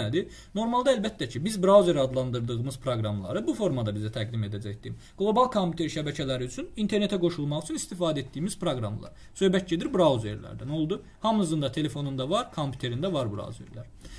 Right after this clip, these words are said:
Eidor elektron poçtu, M S Outlook da M S, e, elektron poçtu. A variantını atdıq. Gmail elektron poçtu, B variantını atdıq. Opera isə brauzerdir,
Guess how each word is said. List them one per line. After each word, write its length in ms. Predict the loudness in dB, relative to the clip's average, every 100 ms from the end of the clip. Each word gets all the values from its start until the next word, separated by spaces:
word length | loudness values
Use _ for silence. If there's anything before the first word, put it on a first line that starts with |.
| -16 -2
Eidor 320 | 2 4 6 6
elektron 480 | 6 2 2 2
poçtu, 400 | 4 0 0 -2
M 240 | 0 2 2
S 120 | 2
Outlook 420 | 2 2 -2 0
da 40 | -2
M 200 | -2 -4
S, 160 | -6
e, 260 | -6 -4 -6 -10 -18 -10 -4
elektron 400 | -4 -2 -2 -2
poçtu. 340 | -4 -6 -2
A 180 | 2 6
variantını 460 | 6 6 2 -2
atdıq. 240 | -2 -6 -14 -14 -20 -20 -18 -20 -10 -2
Gmail 320 | 4 6 8
elektron 460 | 6 6 6 4 6
poçtu, 600 | 4 2 2 4 6 6
B 160 | 6
variantını 520 | 6 4 2 0 -2
atdıq. 420 | -2 -2 0 0 0 -2
Opera 320 | 2 2 2
isə 220 | 0 0
brauzerdir, 480 | 4 4 4 0 -2